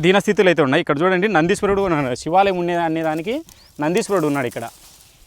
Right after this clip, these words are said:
చూడండి, నందీశ్వరుడు ఉన్నాడు కదా ఇక్కడ. అలాగే మనకు శివలింగం పీఠం కూడా ఉంది ఇక్కడ. జాగ్రత్త,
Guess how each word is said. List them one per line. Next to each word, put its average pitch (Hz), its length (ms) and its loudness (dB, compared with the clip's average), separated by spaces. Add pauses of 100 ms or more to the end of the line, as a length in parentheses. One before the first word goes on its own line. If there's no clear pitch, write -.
(480)
చూడండి, 143 280 -6 (2500)
నందీశ్వరుడు 170 500 0
ఉన్నాడు 135 220 -2
కదా 135 140 0
ఇక్కడ. 143 120 -4 (1500)
అలాగే 196 200 2 (100)
మనకు 170 200 -2 (840)
శివలింగం 214 460 0
పీఠం 190 280 0
కూడా 202 160 2
ఉంది 131 160 0
ఇక్కడ. 123 140 -4 (2000)
జాగ్రత్త, 156 320 0